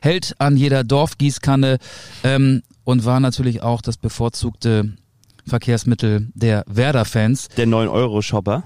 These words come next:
Speaker 1: Wir saßen, wir saßen, muss man dazu sagen, im Zug, aber, ähm, haben wirklich so, ähm, auf Nasenhöhe die Achselhöhlen der Werder-Fans,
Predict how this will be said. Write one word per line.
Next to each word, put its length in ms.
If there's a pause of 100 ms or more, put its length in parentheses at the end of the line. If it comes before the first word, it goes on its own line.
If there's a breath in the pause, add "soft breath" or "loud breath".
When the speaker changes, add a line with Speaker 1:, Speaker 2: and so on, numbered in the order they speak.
(1000 loud breath)
Speaker 1:
Wir 180
saßen, 520
wir 160
saßen, 340
muss 160
man 120
dazu 240
sagen, 420
im 200
Zug, 520
aber, 560
ähm, 320
haben 500
wirklich 340
so, 420
ähm, 420 (160)
auf 160
Nasenhöhe 640
die 120
Achselhöhlen 760
der 320
Werder-Fans, 800